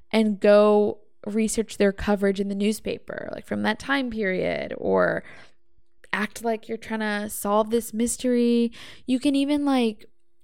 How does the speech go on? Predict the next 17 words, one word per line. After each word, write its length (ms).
go 240
look 360
at 180
old 320
ads 680
that 120
were 100
in 120
the 80
newspaper 680
from 280
that 220
certain 340
time 300
period 800
and, 100
like, 220